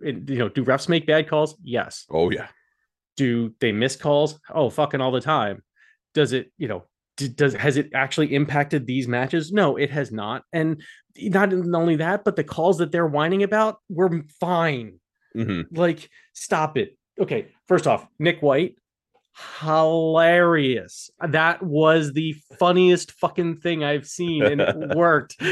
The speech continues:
Speaker 1: Only 'cause it worked. But, I mean, at the same time, Faf, you
Speaker 2: His
Speaker 1: fucking,
Speaker 2: reputation
Speaker 1: you,
Speaker 2: did him
Speaker 1: you
Speaker 2: no good there.
Speaker 1: But you're, you're taking the risk, right? You're taking the gamble.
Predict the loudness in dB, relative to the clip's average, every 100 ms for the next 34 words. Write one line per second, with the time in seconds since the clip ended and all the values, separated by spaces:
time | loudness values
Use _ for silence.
0 | -2 -6 2 4 4 4 0 -2 -4 -6
1 | -2 0 0 -4 -8 -8 -6 -6 -6 -6
2 | -10 _ _ _ _ _ _ _ _ _
3 | _ _ _ _ _ -20 _ _ -8 -2
4 | 0 0 -4 -14 _ _ _ _ _ -8
5 | -4 2 4 4 4 4 2 0 0 2
6 | 2 4 4 4 2 2 0 -2 -6 -10
7 | -14 _ _ _ -2 0 -2 _ _ _
8 | -6 0 4 4 0 -12 _ -20 -12 -4
9 | -4 0 0 2 2 2 0 -2 -4 0
10 | 2 0 -4 -2 0 0 2 0 -2 -8
11 | -16